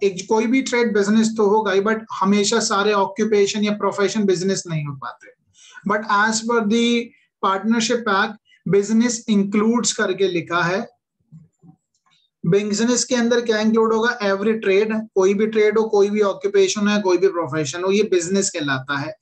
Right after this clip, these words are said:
तो main purpose क्या है Partnership में enter करने का? दो या दो से ज्यादा लोग जब partnership में entry करेंगे,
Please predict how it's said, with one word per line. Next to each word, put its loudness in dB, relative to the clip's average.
तो 2
main 4
purpose 0
क्या 2
है -4
Partnership 0
में 4
enter 0
करने 0
का? 0
दो 4
या 0
दो 2
से -2
ज्यादा 2
लोग 2
जब 0
partnership -4
में 0
entry 0
करेंगे, -4